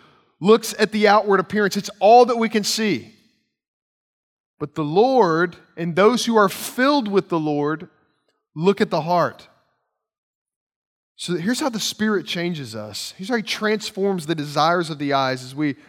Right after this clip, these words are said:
think about how we relate to the world. The Spirit changes us from trying to create beauty out of our sin to seeing beauty through sin in others because of grace.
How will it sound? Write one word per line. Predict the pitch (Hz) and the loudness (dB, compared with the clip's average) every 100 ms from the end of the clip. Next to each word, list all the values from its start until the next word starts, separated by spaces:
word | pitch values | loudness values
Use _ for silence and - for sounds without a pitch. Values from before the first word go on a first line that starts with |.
| - | -4
think | 185 175 | -2 -2
about | 165 156 | 0 0
how | 147 156 | 0 -2
we | 151 | -4
relate | 147 147 139 | -4 -4 -6
to | 143 | -10
the | |
world. | 131 131 120 - - - | -6 -6 -6 -10 -20 -10
The | 175 | -8
Spirit | - 247 277 - | -4 0 0 0
changes | - 233 269 220 165 | -4 -2 -2 -4 -2
us | 170 170 - - - | 0 0 -6 -20 -20
from | - 196 196 | -4 -2 -2
trying | - - 214 233 247 | -4 0 2 4 2
to | 220 208 | -2 -8
create | - 208 190 196 185 143 | -6 0 4 4 2 -4
beauty | 160 208 202 | -4 -2 2
out | 165 156 | 4 4
of | 143 | 0
our | 135 | -4
sin | - 160 117 117 135 _ _ - | -4 -6 -6 -8 -14 _ _ -10
to | - 254 208 196 196 - | 0 0 2 -2 -6 -10
seeing | - - 226 233 180 | -6 -2 2 2 0
beauty | 196 220 208 | 0 0 0
through | 220 220 | -2 -4
sin | 220 - 208 | -2 0 0
in | 185 | 2
others | 180 160 147 | 2 2 -2
because | 147 165 143 | -6 -6 -8
of | 131 | -4
grace. | 151 98 - - | -4 -4 -8 -16